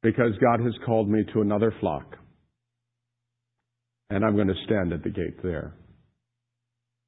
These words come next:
Probably many more sheep that I'll have to go after in that new flock.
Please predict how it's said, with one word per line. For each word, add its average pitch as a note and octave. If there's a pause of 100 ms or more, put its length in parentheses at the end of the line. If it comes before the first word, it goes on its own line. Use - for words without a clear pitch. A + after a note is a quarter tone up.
(1200)
Probably D#3+
many D#3
more D#3 (100)
sheep D3+
that B2+
I'll A2+
have A2+
to B2
go A2+ (440)
after A2 (1600)
in A2+
that G#2+
new G2+ (120)
flock. D2+